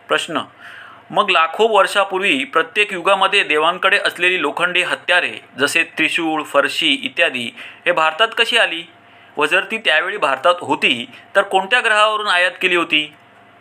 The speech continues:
इसवी सन पूर्व पाचव्या शतकात कापसाचा शोध लागला व इसवी सन पूर्व चौथ्या शतकात धाग्याचा शोध लागला. प्रश्न, लाखो वर्षापूर्वी हे जे देव आहे, यांच्या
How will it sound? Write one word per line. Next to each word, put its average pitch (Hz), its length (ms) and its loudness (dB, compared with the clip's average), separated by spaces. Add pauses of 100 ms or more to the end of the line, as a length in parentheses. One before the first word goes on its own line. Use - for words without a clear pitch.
(800)
इसवी 202 340 0
सन 247 200 0
पूर्व 220 300 0
पाचव्या 196 420 0
शतकात 175 460 0 (240)
कापसाचा 196 460 0
शोध 175 260 -2
लागला 120 300 -2 (480)
व 170 100 0 (100)
इसवी 196 280 0
सन 208 180 0
पूर्व 202 220 -2
चौथ्या 180 440 0
शतकात 175 460 0 (300)
धाग्याचा 175 480 0
शोध 175 200 -2
लागला. 117 300 -2 (540)
प्रश्न, 151 340 0 (640)
लाखो 156 440 2
वर्षापूर्वी 185 800 0 (180)
हे 160 140 0
जे 175 180 0
देव 156 300 0
आहे, 143 400 -2 (240)
यांच्या 170 340 0